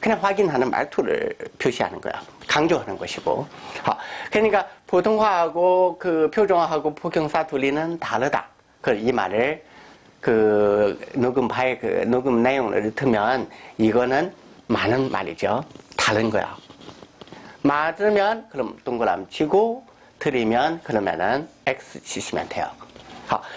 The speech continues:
그러면은 저와 함께 한번 해석해 보겠습니다. 以前, 이전에, 그죠? 我以为, 내가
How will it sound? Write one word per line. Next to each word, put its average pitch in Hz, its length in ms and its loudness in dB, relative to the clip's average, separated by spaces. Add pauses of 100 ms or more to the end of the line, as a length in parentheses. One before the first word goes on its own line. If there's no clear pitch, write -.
(140)
그러면은 143 420 2 (280)
저와 95 180 0
함께 117 400 0
한번 95 460 -6
해석해 - 680 -6
보겠습니다. - 520 -10 (2000)
以前, 143 680 4 (760)
이전에, 101 460 0
그죠? 165 420 -2 (1040)
我以为, 139 1080 2 (200)
내가 160 640 2